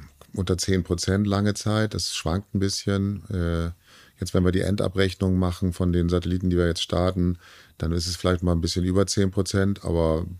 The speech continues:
wenn wir davon, sag ich mal, eins bis eins Komma zwei Milliarden, wenn wir da mal so hundertzwanzig Millionen, äh, Defense haben, dann ist das wahrscheinlich so eine Zahl.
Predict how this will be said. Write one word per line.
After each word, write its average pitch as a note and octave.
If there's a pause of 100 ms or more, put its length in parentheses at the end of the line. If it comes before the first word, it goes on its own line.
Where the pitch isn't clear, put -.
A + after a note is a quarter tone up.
(400)
wenn D#2
wir E2+
davon, E2
sag D#2+
ich D#2+
mal, E2
eins E2
bis -
eins F2
Komma E2
zwei E2+
Milliarden, E2
wenn D#2+
wir D#2
da D#2
mal D2+
so D#2
hundertzwanzig E2
Millionen, D#2+
äh, D#2+
Defense E2
haben, F2+
dann E2+
ist -
das F2+
wahrscheinlich E2+
so F2+
eine E2
Zahl. F2